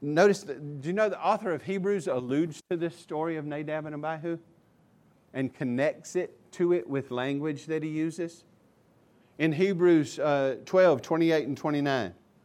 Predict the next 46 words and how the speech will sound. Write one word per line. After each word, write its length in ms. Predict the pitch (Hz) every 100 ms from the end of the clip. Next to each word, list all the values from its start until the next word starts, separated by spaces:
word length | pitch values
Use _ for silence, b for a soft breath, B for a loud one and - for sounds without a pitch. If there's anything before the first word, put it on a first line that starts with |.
| _ b b -
Now 120 | 139
watch 320 | 143 170 165
what 160 | 170 156
it's 160 | 120 -
talking 300 | 160 151 143
about. 140 | 123
"And 220 | 139 147
receiving 460 | 143 143 170 170 156
a 40 |
kingdom 300 | 151 160 156
that 160 | 143 -
cannot 300 | 151 143 135
be 80 | 139
shaken, 440 | 147 139 135 127 - b b -
new 100 | 135
heavens, 380 | 147 139 131
new 180 | 127 123
earth," 340 | 113 120 120 120
Jesus, 560 | 113 127 131 120 120 - b b b b
you 80 | 123
know, 240 | 107 107
"a 60 | 110
land 340 | 120 135 131
that 100 | 123
is 160 | 127 127
to 100 | -
come, 300 | - 123 117
our 280 | 110 117 120
home," 360 | 117 113 113
all, 240 | 107 110 110
all 200 | 120 123
of 120 | 113
that 120 | 113
talk. 300 | - 113 101 b b b b -
But 100 | 143
in, 180 | 147 143
in, 280 | 151 147 139
in 200 | 151 151
chapter 320 | 170 160 143
twelve, 320 | 131 165 156
twenty-eight 400 | - 160 156 151
and 100 | 135
twenty-nine, 460 | 151 147 147 151 143
it 80 | 123
says 260 | 143 127
this, 300 | 123 143 113